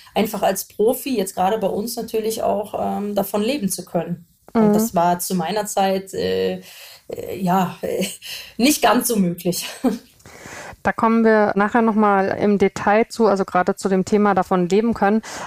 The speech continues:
Speaker 2: Ähm, wenn wir noch mal auf deine Spielerinnenkarriere schauen, ähm, du hast im Profibereich oder also im Erwachsenenbereich, ähm, beim S C null sieben Bad Neuenahr gespielt, ne, in Frankfurt.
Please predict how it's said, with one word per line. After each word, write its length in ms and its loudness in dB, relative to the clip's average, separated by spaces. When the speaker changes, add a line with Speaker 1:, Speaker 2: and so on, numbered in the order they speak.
Speaker 2:
Ähm, 480 4
wenn 220 2
wir 80 4
noch 140 2
mal 160 4
auf 140 0
deine 440 4
Spielerinnenkarriere 880 2
schauen, 420 2
ähm, 380 4
du 160 -2
hast 320 -2
im 140 0
Profibereich 840 0
oder 180 4
also 160 2
im 120 2
Erwachsenenbereich, 880 2
ähm, 280 2
beim 180 2
S 140 -2
C 120 -2
null 160 4
sieben 240 0
Bad 160 0
Neuenahr 400 2
gespielt, 440 -2
ne, 100 2
in 80 -2
Frankfurt. 540 0